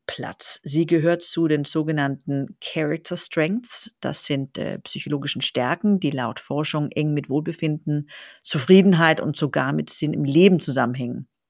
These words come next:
Eine der großen Forscherinnen in dem Bereich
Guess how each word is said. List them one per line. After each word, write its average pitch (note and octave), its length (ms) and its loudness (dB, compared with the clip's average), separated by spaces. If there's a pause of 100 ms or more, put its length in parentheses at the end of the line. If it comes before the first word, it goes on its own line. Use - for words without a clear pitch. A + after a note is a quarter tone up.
(1400)
Eine A#3+ 640 8
der E3 680 6
großen G#3 540 6
Forscherinnen E3+ 680 0
in D3+ 140 -2
dem D#3 180 -2
Bereich D3+ 460 -2